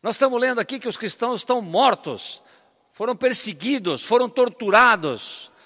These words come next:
os seus cadáveres não foram enterrados. E as pessoas estão festejando, sabe como? Enviando presentes uns aos outros,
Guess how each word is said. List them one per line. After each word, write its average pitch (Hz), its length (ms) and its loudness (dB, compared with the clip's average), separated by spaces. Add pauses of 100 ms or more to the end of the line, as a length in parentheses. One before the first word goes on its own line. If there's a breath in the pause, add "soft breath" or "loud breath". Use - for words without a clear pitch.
(340 soft breath)
os 165 140 -8
seus 240 180 0
cadáveres 226 640 2
não 262 160 -2
foram 262 280 2
enterrados. 190 1120 -2 (960 soft breath)
E 202 80 0
as 226 100 0
pessoas 240 480 2
estão 254 240 0
festejando, 254 720 -2
sabe 233 240 -2
como? 247 560 2 (1040 soft breath)
Enviando 226 640 0
presentes 214 720 0
uns 233 160 -4
aos 196 240 -2
outros, 185 800 -2